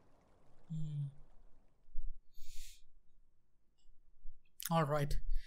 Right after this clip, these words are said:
So that was an eventful day, I would say, with just one death. Um, not too bad. Not too bad. And we got introduced to Vikas Varga, uh, while we were enjoying some off time. And he sounds like,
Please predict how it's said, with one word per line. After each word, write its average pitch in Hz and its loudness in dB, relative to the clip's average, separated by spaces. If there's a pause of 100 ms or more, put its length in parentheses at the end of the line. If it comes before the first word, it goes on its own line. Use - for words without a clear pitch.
(640)
So - 0
that 220 12
was 269 8
an 285 6 (120)
eventful 254 10
day, 277 10 (680)
I 214 12
would 226 8
say, 254 6 (380)
with 208 2
just 233 6
one 214 10
death. 208 10
Um, 196 12 (480)
not 233 10
too 240 12
bad. 151 12 (560)
Not 185 10
too 175 10
bad. 160 12 (160)
And 170 10 (100)
we 170 8
got 170 8
introduced 170 8
to 170 6
Vikas 180 2
Varga, 185 10 (580)
uh, 156 6 (540)
while 165 10
we 170 12
were 160 10
enjoying 180 12
some 185 10
off 208 10
time. 156 12 (280)
And 208 6
he 220 10
sounds 226 12
like, 220 6